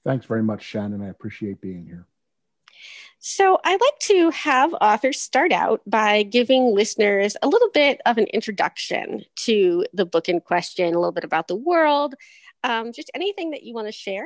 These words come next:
Speaker 2: that doesn't include spoilers.
Speaker 1: No spoilers, I promise. Um,
Speaker 2: Oh, good.
Speaker 1: so I am, first of all, I have to start this off by saying I'm kind of a cold weather person. I tend to not be very,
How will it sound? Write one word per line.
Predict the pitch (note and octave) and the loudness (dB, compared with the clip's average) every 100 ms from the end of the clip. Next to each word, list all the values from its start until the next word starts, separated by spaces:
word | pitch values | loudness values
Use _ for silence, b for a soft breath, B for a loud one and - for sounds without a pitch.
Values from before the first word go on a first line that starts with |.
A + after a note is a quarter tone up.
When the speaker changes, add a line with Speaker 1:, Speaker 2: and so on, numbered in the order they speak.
| G#4+ | -8
Speaker 2:
that | - - F#3+ | -8 -10 -6
doesn't | F3+ F#3 F3+ - | -6 -6 -10 -10
include | F3+ E3 - E3+ - | -12 -12 -10 -10 -10
spoilers. | - - - - - - - - _ _ _ _ - | -14 -10 -10 -8 -10 -10 -12 -16 _ _ _ _ -6
Speaker 1:
No | A#2+ A#2+ | -2 -2
spoilers, | - - G#2+ G#2 G#2+ | -4 -6 -4 -2 -4
I | F#2 F2 | -6 -12
promise. | - G2+ F2 - - - - | -12 -10 -10 -14 -20 -20 -14
Um, | A#2+ - A2+ | -8 -4 0
Speaker 2:
Oh, | D4+ | 0
good. | - C3+ B1 - _ _ _ _ _ _ _ _ _ | 0 -6 -8 -16 _ _ _ _ _ _ _ _ _
Speaker 1:
so | _ - D#3 D3+ - | _ -2 0 2 -2
I | D3+ D#3+ E3 E3+ E3 - B2+ | 0 2 4 4 0 -6 -6
am, | B2 A#2+ A#2+ B2+ A#2+ A2 _ _ _ - | -2 0 0 0 -2 -4 _ _ _ -6
first | C3 C3 | -4 -2
of | |
all, | A#2+ | 0
I | |
have | A2 | -2
to | - | -2
start | A#2+ A#2 | -2 -2
this | - | -6
off | A2 | -6
by | A2 | -6
saying | G#2 A2 A2+ | -6 -4 -6
I'm | A#2+ A#2 | -8 -8
kind | - B2 | -4 -4
of | G#2+ | -4
a | |
cold | - B2+ A#2+ | -6 -4 -4
weather | G#2+ G#2+ G#2+ G#2+ | -4 -6 -6 -6
person. | - G#2 - G#2 | -6 -8 -6 -6
I | G2+ | -8
tend | - G#2 G2+ | -8 -8 -6
to | F#2 | -6
not | F#2+ G2 G#2 G#2 | -6 -6 -10 -10
be | G#2+ | -10
very, | F#2+ G2+ G2+ F#2+ | -10 -12 -12 -14